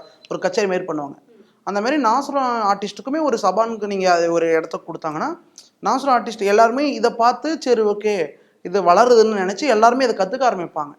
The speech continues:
நான் இப்ப சின்ன வயசுல நான் சி-, கா-, காலேஜ் எல்லாம் போறதுனால அப்பா என்ன சொல்லுவாங்கன்னா, முகூர்த்த-, அங்க லேட் ஆகுறதுனால அப்பா என்ன சொல்லுவாங்க, "இந்த கஷ்டங்கள்லாம் நீ படாத, நீ ஒரு கவர்மெண்ட் ஜாப் வா-, வாங்கிடு, அப்பதான்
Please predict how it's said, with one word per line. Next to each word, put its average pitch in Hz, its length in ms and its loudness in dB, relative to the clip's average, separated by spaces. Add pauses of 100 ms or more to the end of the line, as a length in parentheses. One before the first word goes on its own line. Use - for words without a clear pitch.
(120)
நான் 175 340 -4
இப்ப 175 320 -2
சின்ன 220 240 -6
வயசுல 226 180 -2
நான் 175 300 -2
சி-, - 280 -14
கா-, 208 180 2
காலேஜ் 208 240 0
எல்லாம் 208 200 -4
போறதுனால 180 300 -4
அப்பா 185 160 -6
என்ன 180 120 -8 (100)
சொல்லுவாங்கன்னா, 160 380 -8 (720)
முகூர்த்த-, 226 420 -6
அங்க 190 200 0
லேட் 196 200 0
ஆகுறதுனால 208 400 0
அப்பா 214 140 -6
என்ன 208 100 -6
சொல்லுவாங்க, 202 320 -8 (240)
"இந்த 175 160 -6
கஷ்டங்கள்லாம் 185 440 -8
நீ 180 60 -8
படாத, 156 380 -4 (680)
நீ 180 160 -6
ஒரு 170 500 -2
கவர்மெண்ட் 190 420 -4
ஜாப் 160 220 -2
வா-, 151 180 -2
வாங்கிடு, 151 400 -6 (180)
அப்பதான் 214 440 -2